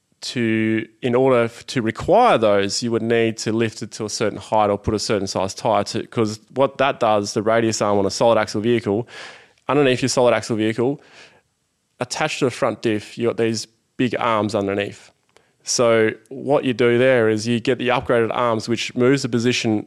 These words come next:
of the front differential to allow you to fit the bigger tyres. Generally speaking, it'll push it forwards.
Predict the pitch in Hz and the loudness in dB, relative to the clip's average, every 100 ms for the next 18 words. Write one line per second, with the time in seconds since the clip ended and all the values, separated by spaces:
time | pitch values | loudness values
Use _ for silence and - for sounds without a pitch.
0 | - 113 107 110 - 104 101 107 110 117 | -2 -2 0 -6 -2 -2 -2 -2 0 0
1 | 117 107 101 113 104 110 110 107 104 104 | 0 -2 -2 0 2 2 2 2 0 -6
2 | - 117 107 104 98 110 104 98 101 - | -4 -4 -2 -4 -4 0 0 0 -4 -10
3 | - _ _ _ - 120 123 117 110 113 | -14 _ _ _ 0 2 4 2 0 -2
4 | 107 110 107 107 123 117 117 - 127 143 | -2 0 0 0 -2 -4 -6 -2 0 2
5 | 175 - | 2 -2